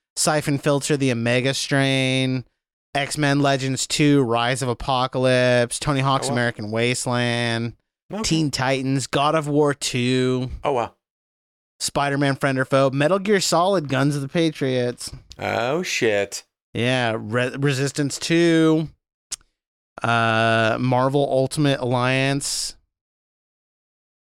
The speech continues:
Speaker 1: uh, Killzone three, StarCraft two,
Speaker 2: Oh, wow.
Speaker 1: uh, Metal Gear Solid Peace Walkers.
Speaker 2: Shit, reprising.
Speaker 1: Yeah.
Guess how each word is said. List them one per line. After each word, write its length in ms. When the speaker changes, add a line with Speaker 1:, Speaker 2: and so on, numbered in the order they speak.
Speaker 1:
uh, 1160
Killzone 520
three, 360
StarCraft 760
two, 360
Speaker 2:
Oh, 80
wow. 100
Speaker 1:
uh, 380
Metal 220
Gear 140
Solid 340
Peace 360
Walkers. 600
Speaker 2:
Shit, 880
reprising. 360
Speaker 1:
Yeah. 180